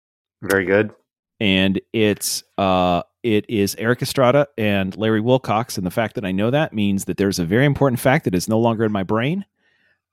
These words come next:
Speaker 2: Uh, in their uniforms. Uh, and it says, "Who gets this?" And it's very clear that that's fish and chips. <laughs>
Speaker 1: Yep. That, that, <laughs> that,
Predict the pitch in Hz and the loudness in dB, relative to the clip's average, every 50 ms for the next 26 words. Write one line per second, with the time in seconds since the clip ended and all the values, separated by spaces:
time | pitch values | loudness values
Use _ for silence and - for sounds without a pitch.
0 | _ - 123 117 113 107 107 104 104 101 95 92 - - - 135 123 123 123 123 | _ -2 0 2 2 4 2 2 2 2 0 -2 -4 -8 -6 -4 -2 0 2 4
1 | 131 147 160 147 143 143 131 - - 151 143 151 180 208 214 - - - - _ | 4 4 4 4 4 2 0 0 0 0 0 0 0 -2 -4 -6 -10 -14 -16 _
2 | _ _ _ _ _ _ _ 110 110 107 104 101 101 98 95 95 95 95 90 - | _ _ _ _ _ _ _ -2 -2 0 0 0 0 0 0 0 -2 -2 -4 -6
3 | - 123 113 117 110 - - 127 117 110 - - - 151 131 160 180 - - - | -6 -6 -6 -4 -4 -2 0 0 0 0 2 2 2 2 2 2 0 -2 -2 -4
4 | - 101 113 131 - - - - - _ _ _ _ _ _ _ _ - 107 98 | -4 -2 -2 -4 -6 -10 -14 -16 -18 _ _ _ _ _ _ _ _ -6 -2 -2
5 | 98 98 98 98 - - 120 123 147 190 170 - - 165 147 131 143 131 120 104 | 0 0 -2 -4 -2 0 0 2 2 2 -2 -2 -2 -2 0 0 0 0 -2 0
6 | 110 104 98 - - - - 175 185 - - - 143 143 139 - - 123 73 - | -2 -2 -2 -4 -6 -4 -2 -2 0 -2 -4 -6 -6 -6 -2 -2 -2 -2 -2 -2
7 | - - - - - - - - - - - - - - - - - - - - | -2 0 0 0 -2 -6 -18 -18 -18 -18 -18 -18 -20 -20 -20 -20 -20 -20 -20 -20
8 | - - - - - - - - - - - - - - - _ - - _ _ | -20 -20 -6 -2 -2 -2 -2 -2 -4 -4 -4 -6 -12 -12 -10 _ -12 -12 _ _
9 | - - _ _ _ _ _ _ _ 196 _ _ _ _ _ _ _ _ _ _ | -18 -18 _ _ _ _ _ _ _ _ _ _ _ _ _ _ _ _ _ _
10 | _ _ _ _ _ _ _ _ - - - _ _ _ _ _ _ _ - - | _ _ _ _ _ _ _ _ -20 -20 -20 _ _ _ _ _ _ _ -20 -18
11 | - - - - - - _ _ _ _ _ _ _ _ _ 123 135 196 - _ | -16 -14 -14 -14 -16 -20 _ _ _ _ _ _ _ _ _ 0 0 0 0 _
12 | _ _ _ _ _ _ _ _ _ _ - 123 139 139 _ _ _ - 135 156 | _ _ _ _ _ _ _ _ _ _ -10 -10 -10 -10 _ _ _ -4 -4 -4
13 | 156 - - - - - - - - - - 196 196 190 - - | -4 -4 -8 -8 -8 -8 -12 -18 -20 -6 -4 -2 -2 -2 -6 -16